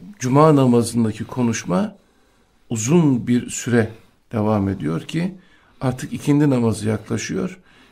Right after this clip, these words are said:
İkindi namazını eda ettikten sonra iki cihan serveri Efendimiz Hazreti Sıddık-ı Ekber ve Hazreti Ömerül Faruk Efendilerimizle beraber, şu anda da beraber oldukları gibi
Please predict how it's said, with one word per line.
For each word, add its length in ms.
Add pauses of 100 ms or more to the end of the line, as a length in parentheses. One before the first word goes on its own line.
İkindi 340
namazını 600 (560)
eda 380
ettikten 540
sonra 420 (1080)
iki 180
cihan 240
serveri 400
Efendimiz 600
Hazreti 420
Sıddık-ı 560
Ekber 580 (640)
ve 40
Hazreti 460
Ömerül 320
Faruk 480 (520)
Efendilerimizle 840
beraber, 640 (1000)
şu 220
anda 220
da 140
beraber 380
oldukları 540
gibi 340